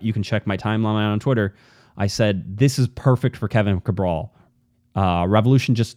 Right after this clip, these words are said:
took everything, took all the pressure off of Cabral. They, he said, "We're winning one nothing now. You don't have to be the guy who scores." You know, same with Zubak. "We're winning one nothing now. You don't have to be the guy who scores. Go out and play your game and get it."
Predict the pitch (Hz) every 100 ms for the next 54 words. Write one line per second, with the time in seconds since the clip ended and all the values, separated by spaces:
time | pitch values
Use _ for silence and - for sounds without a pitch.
0 | _ - 131 113 - 117 123 117 123 107
1 | 101 - 113 - 104 113 104 107 - 98
2 | 87 90 87 90 76 - _ - 110 107
3 | 113 107 101 107 127 165 160 151 147 139
4 | 135 92 82 - - 95 110 143 113 117
5 | 113 110 110 98 92 - 92 67 - _
6 | _ _ _ - 131 131 180 196 151 190
7 | - - - - 113 120 160 165 156 156
8 | 131 104 85 - 117 147 160 117 127 127
9 | 123 117 110 104 98 107 76 - - 104
10 | 113 135 139 160 117 107 110 _ _ -
11 | 113 104 87 -